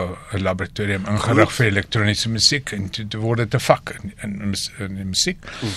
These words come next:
Speaker 1: En toe het ek 'n aanbod gekry om televisieprogramme te maak in Afrikaans by die S A I K.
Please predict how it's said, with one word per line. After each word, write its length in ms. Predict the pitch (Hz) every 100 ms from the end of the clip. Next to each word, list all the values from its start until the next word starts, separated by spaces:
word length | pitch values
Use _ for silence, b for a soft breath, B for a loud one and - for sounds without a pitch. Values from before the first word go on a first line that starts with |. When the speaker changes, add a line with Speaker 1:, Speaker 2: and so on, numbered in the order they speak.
| B B B B -
Speaker 1:
En 180 | 135 147
toe 120 | 190
het 80 | 190
ek 100 | 196
'n 120 | 165
aanbod 260 | 151 185 170
gekry 460 | 151 - 175 175
om 1080 | 170 139 139 143 143 143 139 139 139 139 - -
televisieprogramme 800 | - 147 151 190 165 160 170 160
te 100 | 143
maak 540 | 151 143 160 160 - - -
in 120 | 127
Afrikaans 720 | 123 - 127 139 139 175 -
by 80 | -
die 240 | 123 117 117
S 120 | -
A 100 | 123
I 60 |
K. 100 | 117